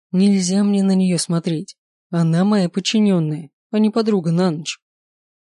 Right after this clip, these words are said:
Какого дьявола вы делали в ванной? Ее щеки почему-то раскраснелись,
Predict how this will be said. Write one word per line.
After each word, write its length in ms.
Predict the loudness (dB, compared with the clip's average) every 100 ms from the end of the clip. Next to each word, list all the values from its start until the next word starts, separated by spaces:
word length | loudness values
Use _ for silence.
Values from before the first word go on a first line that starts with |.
| _ _
Какого 420 | -6 -4 0 0
дьявола 520 | -2 -4 -2 0 0 -2
вы 160 | -4
делали 340 | -2 0 0 0
в 80 |
ванной? 500 | -2 -2 -2 -4 -12 _ _ _ _ _ _ _ _ -2
Ее 140 | -2
щеки 320 | -2 -4 -6
почему-то 440 | -10 -6 -4 -2 -4
раскраснелись, 840 | -6 -6 -4 -2 -4 -4 -6 -10